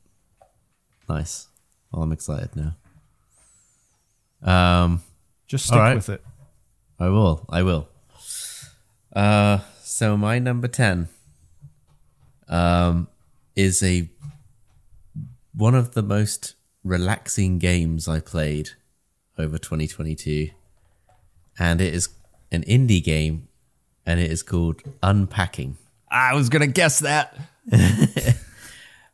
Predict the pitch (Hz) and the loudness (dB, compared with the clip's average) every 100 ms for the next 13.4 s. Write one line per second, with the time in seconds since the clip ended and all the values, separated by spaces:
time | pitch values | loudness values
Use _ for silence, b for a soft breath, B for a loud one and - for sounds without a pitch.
0 | _ _ 90 92 90 90 87 85 - - | _ _ 2 4 6 6 4 0 -4 -16
1 | - _ _ _ _ _ _ _ _ _ | -20 _ _ _ _ _ _ _ _ _
2 | _ 120 180 196 110 113 175 - - 135 | _ 2 4 4 2 0 0 0 0 2
3 | 151 - 151 147 113 101 104 113 147 156 | 2 0 0 0 -2 0 2 2 2 2
4 | 120 104 110 - 98 92 95 98 104 - | 4 4 2 2 0 2 4 2 0 -4
5 | - 90 87 87 - 98 98 98 98 98 | -4 0 0 0 0 4 6 6 4 2
6 | - 85 82 - 85 - - 87 87 82 | 0 -2 -2 -4 -4 -6 -2 2 2 0
7 | - 82 80 80 80 78 - _ _ _ | -4 -2 2 4 4 0 -4 _ _ _
8 | _ - - - 78 - 78 - 76 57 | _ -12 0 2 2 0 -4 -4 -6 -6
9 | - - - - _ _ _ - - - | -12 -14 -16 -16 _ _ _ -20 -20 -20
10 | - - 80 76 69 - - 76 78 78 | -10 0 2 2 0 -4 0 2 2 0
11 | 76 - - _ _ - - _ _ 120 | -2 -4 -10 _ _ -20 -20 _ _ 0
12 | 127 110 98 95 95 95 95 - - 82 | 2 4 6 6 6 4 0 -2 -2 0
13 | 80 78 80 | 2 0 -2